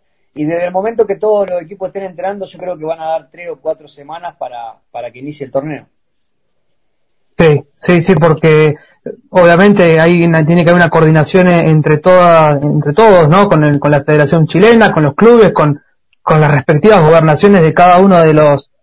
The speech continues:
Speaker 2: de donde están localizados los, los equipos de, de la primera división.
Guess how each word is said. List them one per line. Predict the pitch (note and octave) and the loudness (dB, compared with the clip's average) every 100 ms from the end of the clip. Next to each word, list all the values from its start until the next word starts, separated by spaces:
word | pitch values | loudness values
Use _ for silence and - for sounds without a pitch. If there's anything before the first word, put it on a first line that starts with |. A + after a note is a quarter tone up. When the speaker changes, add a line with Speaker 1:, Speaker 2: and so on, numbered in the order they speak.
| _ _ | _ _
Speaker 2:
de | - D3 D3+ | -6 0 2
donde | D3 D3 C#3 | 2 0 0
están | F3+ F3 | 0 2
localizados | E3 D#3 D3+ C3 F3+ E3+ | 0 0 0 2 2 2
los, | D#3 D3 | 2 0
los | D3 D#3 | 0 -2
equipos | D3+ E3 E3+ | -2 -2 0
de, | D3+ D3+ | 2 0
de | C#3+ D3+ | 0 0
la | C#3+ C#3 | 0 -2
primera | D3+ D#3+ E3 | -2 0 0
división. | D#3+ D#3+ F#3+ G#3+ A#3+ | 0 0 2 2 2